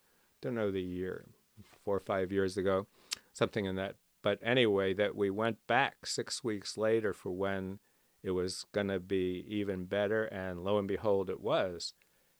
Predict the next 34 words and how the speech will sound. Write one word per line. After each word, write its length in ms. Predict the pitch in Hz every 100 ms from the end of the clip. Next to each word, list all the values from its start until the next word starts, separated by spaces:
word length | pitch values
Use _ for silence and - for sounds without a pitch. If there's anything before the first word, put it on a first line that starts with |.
| _ _ -
Some 260 | - 180
areas 540 | 180 110 101 98 101 -
that 220 | 104 101
had 220 | 120 101
been 220 | 107 98
full 640 | 98 - - 135 139 135 135 _ _ _ -
flower 400 | 135 127 117 110
carpets 840 | - 120 110 - 98 - - - _ _ _ _ _ _ _ -
when 260 | 107 107
we 140 | 107 101
were 180 | 101 95
there 440 | 101 110 110 107
in 280 | 101 95 92
January, 840 | 113 131 135 101 92 92 90 90
six 680 | - - 147 - - - - 120
weeks 480 | 117 104 - -
later, 640 | 104 120 127 101 87 87 - - _ _ _
were 140 | 101
still 500 | 95 - - 120 113 - _ -
full 300 | 110 101 92
flower 560 | - 107 107 107 104
carpets, 760 | - - 101 90 - 87 - - _
but 300 | 95 92 - - _ _ _ _
what 240 | 101 101 107
you 100 | 92
saw 280 | 117 107
before 420 | 98 95 - 107 101
you 180 | 98
was 220 | 87 85 -
different 400 | 107 - 90 -
than 160 | 90
what 160 | 90 101
you 120 | 90
saw 520 | - 98 92 92 92